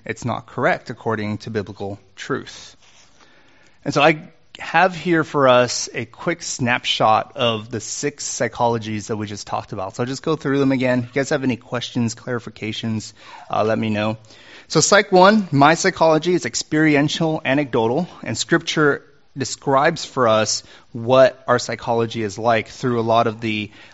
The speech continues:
um, you know, Psalms and Proverbs and things like that. Psych two is research psychology. It's scientific research and data collection,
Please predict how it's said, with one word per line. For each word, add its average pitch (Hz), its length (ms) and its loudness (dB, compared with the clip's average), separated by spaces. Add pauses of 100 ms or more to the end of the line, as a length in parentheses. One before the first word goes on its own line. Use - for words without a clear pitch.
um, 101 420 2 (880)
you 120 120 -4
know, 85 60 -10
Psalms 117 580 4
and 98 140 -8
Proverbs 110 640 -2
and 104 120 -6
things 110 220 -4
like 104 220 -8
that. 101 300 -6 (340)
Psych - 340 2
two 185 320 2
is 120 300 4
research 143 400 0
psychology. 107 760 -4
It's - 180 -6
scientific 135 580 0
research 127 400 -2
and 117 120 0
data 131 240 2
collection, 123 720 -4